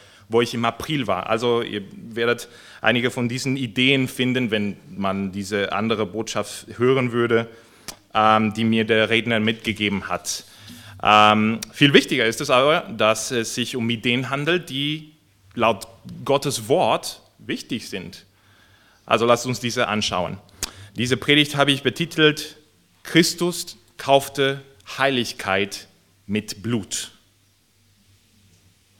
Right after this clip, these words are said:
In unserem heutigen Abschnitt sehen wir uns an,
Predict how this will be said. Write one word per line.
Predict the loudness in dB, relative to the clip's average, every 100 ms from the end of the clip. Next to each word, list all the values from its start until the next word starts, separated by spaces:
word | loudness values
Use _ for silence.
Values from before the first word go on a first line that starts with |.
| _ _ _ _ _ -20 _ _ -20 _ _ -8
In | -4
unserem | -2 -2 2
heutigen | 2 4 0 2
Abschnitt | 0 0 -2
sehen | 0 0 2
wir | 0
uns | 2
an, | 0 0 0